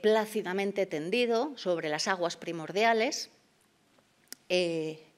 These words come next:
tendido sobre la serpiente Ananta, también llamada Adisesa, eh, en un estado de absoluta placidez, ¿eh? E incluso se le representa con su mujer Lakshmi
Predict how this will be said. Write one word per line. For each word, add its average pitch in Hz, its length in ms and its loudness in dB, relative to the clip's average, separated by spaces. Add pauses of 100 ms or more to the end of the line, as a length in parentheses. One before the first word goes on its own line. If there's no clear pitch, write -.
(480)
tendido 196 380 4
sobre 180 220 0
la 156 140 0
serpiente 175 920 2 (280)
Ananta, 220 560 4
también 175 280 -4
llamada 160 540 0 (520)
Adisesa, 226 640 2 (1800)
eh, 190 800 4
en 185 140 -6
un 202 80 0
estado 196 500 0 (200)
de 175 120 2
absoluta 170 520 0
placidez, 165 520 -4 (340)
¿eh? - 140 -4 (760)
E 165 80 -8
incluso 175 500 -2
se 175 120 -2
le 160 100 4
representa 165 720 -2
con 160 120 -10
su 175 120 -10
mujer 165 320 -2
Lakshmi 170 560 -2